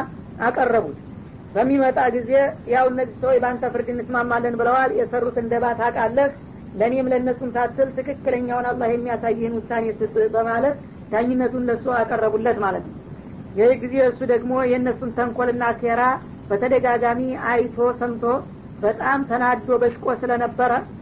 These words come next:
እንዳውም «እጅ ላይ አላህ ጣለልኝ» አለና «ኢኒ አራ አንተቅቱለ ሙቃቲለተሁም» አላቸው። «ለጦር የደረሰ ወንድ ልጅን ሁሉ በሙሉ መረሸን አለብሁ ብዬ እፈርዳለሁ» አለ። «ሴቶችንና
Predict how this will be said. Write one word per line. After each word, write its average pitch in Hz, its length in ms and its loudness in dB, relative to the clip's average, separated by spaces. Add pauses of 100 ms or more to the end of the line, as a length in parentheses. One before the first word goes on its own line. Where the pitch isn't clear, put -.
(400)
እንዳውም 247 480 4
«እጅ 220 220 -2
ላይ 247 180 4
አላህ 240 300 2
ጣለልኝ» 226 500 0
አለና 240 320 0 (200)
«ኢኒ 254 220 0 (100)
አራ 247 220 0 (560)
አንተቅቱለ 247 580 -2 (1160)
ሙቃቲለተሁም» 240 880 2
አላቸው። 175 400 -6 (120)
«ለጦር 262 360 0
የደረሰ 247 500 0
ወንድ 240 240 2
ልጅን 240 260 -2
ሁሉ 269 240 0
በሙሉ 247 300 0 (180)
መረሸን 254 480 0
አለብሁ 233 420 2
ብዬ 233 180 -2 (400)
እፈርዳለሁ» 214 560 0
አለ። - 160 -4 (500)
«ሴቶችንና 247 600 0